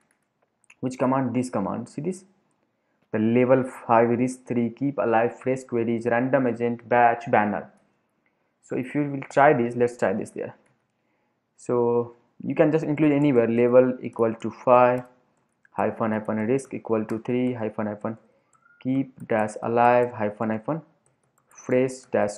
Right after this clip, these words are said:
queries, hyphen, hyphen, random dash agent, hyphen, hyphen, technique. So technique, technique will having something like the B-, B E U S.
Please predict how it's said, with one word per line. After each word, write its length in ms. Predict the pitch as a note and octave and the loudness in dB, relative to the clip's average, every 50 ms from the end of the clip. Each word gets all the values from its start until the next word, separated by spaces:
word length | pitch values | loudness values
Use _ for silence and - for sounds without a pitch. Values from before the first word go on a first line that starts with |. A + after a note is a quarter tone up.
| - - | -12 -8
queries, 640 | - B2 B2+ C3 C3 B2+ C3 B2+ B2+ B2+ B2 B2+ | -2 0 0 2 2 2 2 2 2 0 -2 -4
hyphen, 400 | - - G#2+ G2+ G#2+ - - A2+ | -8 -6 -6 -6 -6 -6 -8 -6
hyphen, 360 | A2 A2 G#2+ - - C3+ C#3 - _ _ _ _ _ _ _ _ _ _ | -6 -6 -6 -6 -6 -8 -8 -10 _ _ _ _ _ _ _ _ _ _
random 640 | A2+ A2 A2+ A#2 A#2+ B2+ C3 C3 C3+ B2+ B2 A#2 | -4 -2 0 0 0 0 0 0 0 0 0 0
dash 380 | G#2+ G#2+ G2 G2+ G#2 - - - - _ _ _ _ _ _ _ _ _ _ _ - _ _ _ _ _ _ _ | 0 0 0 -2 -2 -6 -12 -18 -20 _ _ _ _ _ _ _ _ _ _ _ -20 _ _ _ _ _ _ _
agent, 680 | - A#2+ A2 A#2+ C3+ C3 C3+ C3 C3 C3 C3 - - - _ | -4 -4 -2 0 0 0 0 0 -2 -4 -8 -12 -18 -20 _
hyphen, 520 | - - - B2 B2 B2+ - - D3+ C#3+ | -6 -2 -2 0 0 -2 -2 -2 -2 -2
hyphen, 640 | A#2+ A#2 A#2+ A#2+ A#2+ - - B2 A2 A2 A2+ B2 - - _ _ _ _ _ _ _ _ _ _ _ _ _ _ _ _ _ _ _ _ - | 0 0 0 0 0 -2 -4 -4 -4 -4 -6 -8 -12 -16 _ _ _ _ _ _ _ _ _ _ _ _ _ _ _ _ _ _ _ _ 2
technique. 540 | D3+ D3+ D#3 D#3 C3 A#2 A2+ A#2 A#2 - | 2 2 4 2 0 0 0 -2 -6 -12
So 140 | - - B2 | -12 -12 -6
technique, 420 | B2 D3+ C#3+ D#3 E3 E3+ E3+ - - | -4 -4 -2 0 0 -2 -2 -2 -4
technique 320 | D#3 - F3 F3 F3 F3 | -4 -2 -2 -2 0 2
will 160 | E3 D#3+ D#3+ | 2 2 4
having 220 | D3 D3 D3+ D#3+ D3+ | 2 2 0 0 0
something 380 | - D3 C3+ C3+ - C#3 C#3 | 0 -2 -2 0 -2 0 0
like 120 | C3+ C3 C3 | 0 0 0
the 100 | C3 B2 | -2 0
B-, 580 | A#2 B2 B2 A#2+ A#2+ A2 - F#2 E2+ B2 A#2 G#2+ | 0 0 0 0 -2 -6 -10 -12 -10 -10 -10 -2
B 80 | A2 C#3 | 0 0
E 220 | D#3 D#3 D#3 D#3 D3 C#3+ C3+ | 2 2 0 0 0 2 2
U 140 | B2 A#2 G#2 | 2 2 2
S. 220 | F#2+ E2+ - | 0 -2 -6